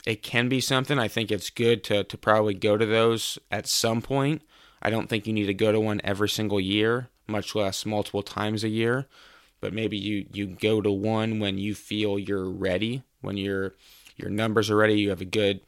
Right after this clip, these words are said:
if you're a pitcher, you know, your arm's feeling really good, your arm's in shape, you're throwing hard,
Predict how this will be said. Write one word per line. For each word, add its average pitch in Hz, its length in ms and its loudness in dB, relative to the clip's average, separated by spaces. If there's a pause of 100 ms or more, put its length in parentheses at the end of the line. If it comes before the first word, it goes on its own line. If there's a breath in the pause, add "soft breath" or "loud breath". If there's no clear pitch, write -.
(840 loud breath)
if - 120 -16
you're 113 120 -2
a 101 40 -4
pitcher, 110 480 0
you 104 120 -2
know, 101 40 -6
your 101 240 -4
arm's 104 380 -2
feeling 104 360 0
really 104 260 0
good, 101 380 0
your 95 140 -4
arm's 101 260 -2
in 101 100 -2
shape, 101 440 0
you're 95 140 -6
throwing 107 540 0
hard, 107 580 2